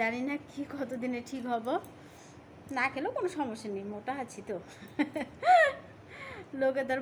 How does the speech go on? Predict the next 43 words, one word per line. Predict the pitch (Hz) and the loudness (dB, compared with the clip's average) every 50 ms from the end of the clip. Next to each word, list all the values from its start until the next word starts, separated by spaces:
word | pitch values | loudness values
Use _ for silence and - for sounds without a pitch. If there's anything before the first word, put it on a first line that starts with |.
| 247 269 | 2 0
বলবে | 262 269 254 269 285 | 0 0 0 -2 -2
না | 285 269 247 | -2 -2 -4
যে | 262 233 233 | -4 0 2
বর | 233 226 226 233 | 2 2 2 -2
খেতে | 262 226 226 226 214 220 | -4 -2 -2 -2 -2 -2
দেয় | 220 226 254 | -2 0 0
না। | 254 240 240 226 - - - - - - - - - - - - - - - - - - - - - - - - - - - - - - - - | -2 -2 -4 -8 -12 -18 -20 -20 -20 -20 -20 -20 -20 -20 -20 -20 -20 -20 -20 -20 -20 -20 -20 -20 -20 -20 -20 -20 -20 -20 -20 -20 -20 -20 -16 -12
তো | - 233 247 | -8 0 2
চলো, | 247 220 208 208 202 196 | 2 2 2 -2 -4 -6
আজকের | 202 202 208 202 202 | -4 -4 -4 -4 -4
মতো | 190 202 196 | -4 -6 -6
গুড | 208 208 196 | -4 -4 -2
নাইট | 185 175 170 190 | -4 -4 -4 -8
বলছি, | 175 175 - - - | -10 -12 -12 -4 -2
টাটা, | 240 240 277 294 294 | -2 -2 0 -2 -2
সবাই | 277 233 220 214 220 | -2 -2 -2 -2 -4
ভালো | 208 208 | -4 -4
থাকে। | 214 214 202 208 | -4 -2 -2 -2
আর | 214 - | -2 -4
সবাইকে | 247 226 240 247 247 269 247 | -2 -2 -2 -2 -2 -4 -4
বলবো, | 240 240 269 285 - | -2 -4 -4 -4 -4
সবাই | 226 202 202 202 | -4 -4 -4 -6
একটু | 196 - 233 233 214 | -6 -6 -4 -2 0
লাইক | 208 214 214 - - 247 | 0 -2 -2 -6 -8 -6
করো | 240 247 277 277 269 254 | -4 -2 -4 -4 -4 -6
ভিডিওগুলো | 226 202 220 214 214 226 226 220 214 233 | -6 -4 -4 -4 -2 -4 -6 -4 -2 -4
দেখে। | 233 233 - 269 302 330 - - - - - - - - 240 | -4 -2 -2 -2 -2 -2 -2 -8 -16 -16 -16 -18 -6 -2 -2
আর | 247 233 | 4 6
যারা | 254 254 277 294 | 6 6 6 6
এখনও | 302 311 330 330 269 302 | 4 4 4 4 4 4
বন্ধু | 311 311 320 339 311 330 | 6 6 6 6 6 4
করোনি, | 302 294 302 311 311 330 330 - | 2 4 4 4 4 2 4 4
কেন | 349 359 359 320 254 | 4 4 4 4 2
গো | 269 285 285 | 0 -2 -2
তোমরা | 254 233 214 208 | -4 -4 -4 -2
আমায় | 202 202 214 214 214 | -2 -4 -4 -4 -6
বন্ধু | 214 220 226 226 220 | -6 -6 -4 -4 -6
করছো | 208 202 - - 226 254 | -6 -6 -8 -10 -6 -6
না? | 285 349 - - - - - - - - - - - - - - - 214 | -6 -6 -6 -10 -16 -20 -20 -20 -20 -20 -20 -20 -20 -20 -20 -16 -14 -10
ভিডিও | 220 220 214 214 | -6 -4 -4 -4
ভালো | 202 202 214 247 | -2 -2 -2 -2
লাগছে | 285 311 294 349 339 311 | -2 -2 2 2 2 2
না? | 254 | 2